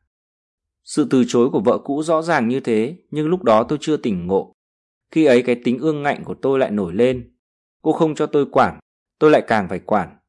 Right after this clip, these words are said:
Thế là tôi tiếp tục để ý, tìm kiếm thông tin, còn gọi điện đến bộ phận tư vấn tuyển sinh của trường. Những ngày đó khiến tinh thần của tôi mệt mỏi, tâm tình rối loạn. Đầy đầu toàn là điểm với trường.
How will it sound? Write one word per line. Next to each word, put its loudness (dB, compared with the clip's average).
Thế -4
là 4
tôi 0
tiếp -2
tục -4
để 0
ý, -4
tìm 2
kiếm -2
thông -6
tin, -4
còn 0
gọi 4
điện 0
đến -2
bộ -2
phận -2
tư 0
vấn -2
tuyển -2
sinh -8
của -4
trường. -4
Những -2
ngày 2
đó 2
khiến -6
tinh -4
thần -2
của -10
tôi -2
mệt -2
mỏi, 0
tâm -4
tình 0
rối -6
loạn. 0
Đầy 2
đầu 2
toàn 0
là 0
điểm -4
với -10
trường. -2